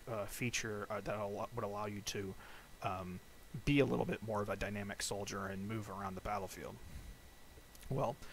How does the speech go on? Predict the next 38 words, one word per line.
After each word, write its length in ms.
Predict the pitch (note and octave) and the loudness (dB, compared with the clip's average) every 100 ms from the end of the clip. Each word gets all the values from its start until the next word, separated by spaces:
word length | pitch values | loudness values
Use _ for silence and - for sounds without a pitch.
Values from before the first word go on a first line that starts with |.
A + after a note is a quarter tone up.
| - - - | -12 -6 0
uh, 460 | G#2+ G2+ F#2 F2+ - - - - - - - - - - A#2+ | 2 2 2 0 -4 -10 -16 -18 -18 -18 -18 -18 -18 -12 -2
with 180 | B2 G#2 | 0 2
enhanced 380 | G#2+ B2 A#2+ - | 2 4 4 4
movement, 360 | A2+ A2 A#2 - - | 0 0 0 -2 -4
uh, 520 | G#2+ G#2 G#2 G#2 G#2 - | 0 2 2 2 2 0
and 220 | G#2+ G2 | -4 0
ace 280 | B2 C#3 - | 4 4 4
movement, 360 | G#2 G2 A2 G#2+ - | 0 -2 -4 -6 -6
but, 140 | G2+ - | -4 -4
uh, 200 | A2 F#2 F2+ - | -4 -6 -2 -2
in 120 | A#2+ | 0
particular 480 | G#2+ G2+ A2 - G2 | -2 -2 -2 -4 -4
enhanced 360 | G2 G#2 A#2 - | -4 -2 -4 -4
movement, 280 | G2+ G#2 A2+ - A2+ | -8 -6 -8 -10 -4
that 180 | G2 F#2 | -2 -2
has 140 | G2+ | -4
been 220 | - G2+ | -6 -6
eliminated, 580 | G2 B2+ A#2 A#2 B2 A#2 | -2 0 0 0 2 0
and 100 | G2 | -2
you're 120 | G2+ | -4
now 260 | G2+ G2 F#2+ | -4 -4 -4
able 220 | F#2+ G2 | -4 -4
to 140 | - | -6
just 400 | F#2+ G2 - - - - - - - | -4 -2 -2 -4 -8 -12 -14 -14 -4
climb 320 | - G2 G#2 | -2 -2 0
up 160 | G#2+ E2 | 0 0
on 160 | D#2 | -2
stuff. 420 | - - - - - - - - - - - - - | -2 -2 -6 -6 -6 -6 -4 -4 -4 -4 -6 -6 -6
And, 440 | F#2 F2+ E2+ E2 - | -4 -4 -4 -6 -4
uh, 140 | D#2+ E2+ - - - - | -4 -4 -8 -14 -8 4
very 200 | B2+ B2 | 6 6
big 200 | A#2+ A2 | 6 4
change, 500 | B2+ A#2 A2 - - | 2 2 2 2 2
uh, 380 | G#2+ G#2 G#2 G2+ | 2 2 2 0
from 200 | - G#2 | -2 -2
the 60 | |
base 300 | G2 A#2 A#2 | 2 4 4
game, 340 | - A2+ A2 | 2 0 -2